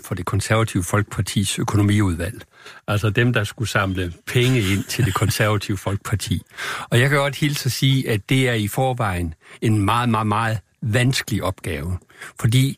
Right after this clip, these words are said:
der er ikke ret mange virksomheder, der er interesseret i at blive forbundet med et bestemt politisk parti.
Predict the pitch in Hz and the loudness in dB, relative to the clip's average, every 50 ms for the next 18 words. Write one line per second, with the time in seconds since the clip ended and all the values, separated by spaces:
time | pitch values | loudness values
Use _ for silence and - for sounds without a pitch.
0 | _ _ - - 156 156 160 151 135 131 160 180 - 151 - 131 139 - 143 123 | _ _ -4 -2 0 2 2 2 0 0 0 0 -2 -2 0 -2 -2 0 0 0
1 | 117 127 131 135 120 107 113 131 131 - - 120 104 87 117 113 104 101 98 - | 0 2 2 0 0 2 0 0 0 0 0 0 2 2 4 4 4 2 2 2
2 | 131 123 117 113 113 110 107 104 - - 110 - - - 190 175 139 120 107 113 | 2 2 2 2 2 2 0 0 0 0 0 0 2 2 2 4 4 2 2 2
3 | 127 147 151 147 - _ _ - 117 110 104 - 123 123 135 143 135 - - 123 | 2 2 0 0 -2 _ _ -2 -2 -2 0 2 2 4 4 4 2 2 0 -2
4 | 104 - - 151 156 143 123 117 113 120 - 107 - - 107 - - 151 151 - | -2 0 0 0 2 2 2 2 2 2 0 -2 -2 -4 -4 -2 0 -2 -2 -2
5 | - _ - - 110 113 131 131 139 123 - - - 104 90 - - 185 190 - | -4 _ -4 -2 2 2 2 2 0 -2 -4 -2 -4 -2 -2 0 0 0 0 -2
6 | - | -6